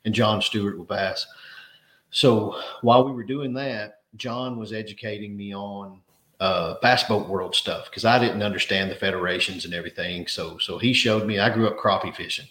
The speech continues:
you know, on Tennessee River. So he was educating me about how anglers can fish Bass Nation events within their state, qualify for a state championship, win that state championship, and that gets them into a national championship,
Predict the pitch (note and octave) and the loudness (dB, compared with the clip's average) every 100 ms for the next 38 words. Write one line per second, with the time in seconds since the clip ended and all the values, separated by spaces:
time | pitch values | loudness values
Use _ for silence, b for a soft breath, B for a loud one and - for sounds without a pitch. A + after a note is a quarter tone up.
0 | E2+ F2+ F2+ F2 - G2 F#2 G#2 F#2 - | -14 -8 -6 -8 -12 -16 -8 -6 -4 -4
1 | F2+ F2+ F2 E2 - F2 F2+ - B B | -4 -6 -6 -8 -6 -6 -8 -14 B B
2 | B B C3 D3 B2 B2+ B2 - A2 G#2 | B B 4 6 8 6 6 -4 -6 -6
3 | G2 G2+ F#2 F#2+ G2 - G2 G2 F#2+ F#2 | -8 -8 -8 -8 -10 -10 -8 -6 -6 -10
4 | - _ _ _ _ _ A2 A2+ B2+ C3+ | -16 _ _ _ _ _ -2 0 0 -2
5 | C3+ - A#2 G2+ G#2+ G2+ F#2+ F#2 G2+ G2+ | -4 -4 -6 -6 -4 -4 -4 -4 -2 -2
6 | - G#2 A2+ F3 - A2+ F#2+ G2 F#2+ F#2+ | -4 -4 -2 0 0 0 -4 -6 -8 -8
7 | - G2+ G2+ F#2 - - C#3+ G#2 G2 _ | -10 -6 -6 -4 -6 -2 -2 -2 -8 _
8 | _ _ - A2+ A2 A2 A2+ G#2+ - A2+ | _ _ -6 -2 0 0 0 0 -2 -4
9 | G2+ G#2 - A2+ A2 - C#3+ C#3+ G2 - | -4 -4 -4 -4 -4 -4 -4 -6 -4 -6
10 | F#2 F#2 F#2+ b b b _ _ F#2 A2+ | -6 -8 -12 b b b _ _ 0 6
11 | D3+ C#3+ A2 - - G2+ - G2+ F#2 F#2 | 8 8 4 2 0 0 0 -2 -4 -6
12 | - G2 - F#2 F#2 B2 - A2+ A#2+ - | -6 -6 -8 -10 -4 -4 -2 -4 -4 -4
13 | A2 G#2+ G#2 G2 G2+ F#2 G2 D3+ E3+ - | -6 -8 -8 -10 -10 -8 -2 0 0 -6
14 | F2+ G#2 F2+ F#2+ F2+ - F2+ - | -10 -12 -12 -16 -12 -12 -12 -16